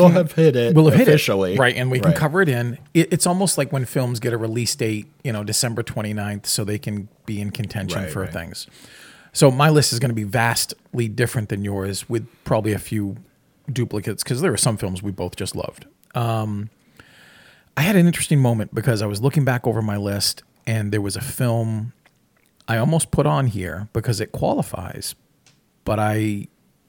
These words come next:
Speaker 2: I think you would have not been happy. It was your number one film for last year, Promising Young Woman.
Speaker 1: Oh, yeah.
Speaker 2: I didn't see it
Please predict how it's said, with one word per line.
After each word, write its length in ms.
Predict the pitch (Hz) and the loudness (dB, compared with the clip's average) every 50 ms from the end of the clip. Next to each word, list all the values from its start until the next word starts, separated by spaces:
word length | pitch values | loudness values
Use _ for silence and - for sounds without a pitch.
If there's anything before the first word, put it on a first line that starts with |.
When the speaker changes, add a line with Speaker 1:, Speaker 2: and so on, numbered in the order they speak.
| _ - | _ -4
Speaker 2:
I 120 | 110 110 | -4 -4
think 320 | - - 120 113 104 - | -4 -2 -4 -4 -4 -4
you 80 | 107 101 | -6 -6
would 200 | 98 104 104 92 | -6 -6 -6 -6
have 240 | 98 - - - - _ _ _ _ _ _ _ _ _ _ - | -6 -10 -12 -16 -20 _ _ _ _ _ _ _ _ _ _ -8
not 260 | 113 104 95 - - | -6 -6 -6 -6 -6
been 120 | 110 104 | -8 -8
happy. 480 | 95 - 92 87 - - - - - - _ _ _ _ _ _ _ _ - - - _ _ _ _ _ _ _ _ _ - | -6 -6 -8 -10 -10 -12 -14 -16 -16 -20 _ _ _ _ _ _ _ _ -20 -20 -20 _ _ _ _ _ _ _ _ _ 2
It 60 | - 151 | 4 6
was 160 | 147 135 143 | 6 6 6
your 80 | 165 | 4
number 160 | 160 156 156 156 | 4 4 2 2
one 160 | 147 139 131 | 2 0 0
film 220 | - - 143 127 | 0 -2 -2 -2
for 100 | - 117 | 0 -2
last 320 | 104 101 101 98 - - 117 | -2 -2 -4 -6 -6 -6 -6
year, 200 | 98 113 - _ _ _ _ _ - | -8 -8 -10 _ _ _ _ _ -4
Promising 360 | - 139 143 147 139 - 135 | -2 0 2 2 2 0 0
Young 160 | 117 113 113 113 | -2 -2 -2 -2
Woman. 280 | 110 98 90 80 123 - _ _ _ _ _ - - | -4 -4 -6 -8 -12 -14 _ _ _ _ _ -10 -8
Speaker 1:
Oh, 280 | 110 120 123 117 98 - - 95 92 | -6 -4 -4 -6 -8 -10 -12 -12 -12
yeah. 140 | 92 87 85 _ _ _ - - | -12 -12 -14 _ _ _ 0 2
Speaker 2:
I 100 | 170 233 | 4 4
didn't 260 | 294 240 107 101 - | 4 2 0 0 0
see 240 | - - 175 160 127 | 0 2 2 0 -2
it 160 | - - | -2 -6